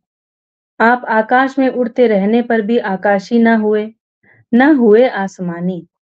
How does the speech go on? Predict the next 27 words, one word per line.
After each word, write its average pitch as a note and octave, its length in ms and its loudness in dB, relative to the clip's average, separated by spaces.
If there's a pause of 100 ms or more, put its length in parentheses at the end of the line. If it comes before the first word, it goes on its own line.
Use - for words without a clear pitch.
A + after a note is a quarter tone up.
(960)
पानी B3+ 360 4
पर C#4+ 180 0
निरंतर A3+ 580 -2
लाठियां G#3+ 580 -2
बरसाते F#3+ 560 -4
रहे, F#3 340 -4 (720)
पीटते C4 400 2
रहे A3+ 300 4
पानी A#3+ 400 0
को B3 180 2
ही G#3+ 180 -2
बार F3+ 280 -2
बार। F3 280 -10 (960)
पानी G#3 360 2
को A3 180 -2
तोड़ना G#3+ 480 -2
संभव G3+ 480 0
ना G#3 180 0
हुआ, F3 380 -6 (760)
बांट A3 360 2
लिया G3+ 280 2
पानी, F3+ 420 -4 (680)
भर B3+ 180 2
लिए B3+ 320 2
अपने A3+ 380 -2
अपने G#3+ 340 -4
घट। F3+ 300 -6